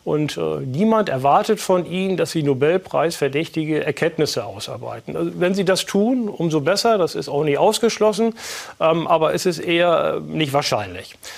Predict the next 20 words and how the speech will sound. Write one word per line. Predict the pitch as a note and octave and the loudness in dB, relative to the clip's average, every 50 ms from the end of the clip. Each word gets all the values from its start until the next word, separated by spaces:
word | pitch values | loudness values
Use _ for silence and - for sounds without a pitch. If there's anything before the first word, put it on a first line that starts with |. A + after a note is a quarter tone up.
| - - - - - _ | -16 -16 -16 -18 -8 _
Ähm, | C#3 C#3 C#3 C#3+ D#3 - E3 D#3+ | -2 -2 -2 -2 -4 -6 -2 -2
was | F#3 F#3 - | -2 -2 0
wir | - G3+ A3+ A3 | 2 2 2 2
von | - - G#3 F#3 | 2 0 0 0
Ihnen | - F#3+ F#3 F3 | 0 0 0 0
erwarten | F3 D3 D3 D#3+ F#3 A3 A#3 - B3 A#3 | 0 2 4 4 4 4 2 0 0 0
in | G#3+ G3+ F#3 | 0 0 0
erster | F#3+ G3+ G3 - - F#3 | 0 0 0 0 -2 -2
Linie | F3 F#3 F#3 F#3 G3 F#3 F3+ | -2 0 -2 -2 0 0 0
ist, | - - F#3 - - - - | 0 0 0 -2 -2 -2 -2
dass | D#3+ D3+ - | -2 -2 -2
Sie | - D#3+ C#3+ | -4 -2 0
nachweisen | C3+ C#3 D#3+ F#3 G3 F3+ E3+ F#3 E3 E3 E3+ E3+ E3+ | 2 2 2 2 0 0 2 2 4 4 4 2 0
können, | D#3+ - E3 D#3+ D#3+ D#3+ | 0 0 0 0 0 0
dass | D3 C#3+ C#3 | 0 -2 -2
Sie | - D3 C3+ | 0 -2 -2
sauber | A#2+ B2 C3+ C#3 D3+ E3 E3+ E3+ E3+ E3+ D#3+ - - - | 2 2 4 4 4 4 4 4 4 2 0 -2 -8 -10
wissenschaftlich | D3 C#3 D3+ D#3 - - D3 C#3 - D3 C#3 C3+ - - C#3+ C#3 C3+ C3+ C3+ - - - _ _ _ | -4 -2 -2 -2 0 -2 -4 -2 -2 -2 -2 -2 -4 -4 -2 0 0 0 -2 -6 -12 -16 _ _ _
arbeiten | - C3+ D3 D3 D3 C#3 B2 - G2+ F#2+ - | 2 2 4 4 4 2 2 0 -6 -12 -12
können. | - G#2+ F2+ F2+ | -12 -12 -12 -12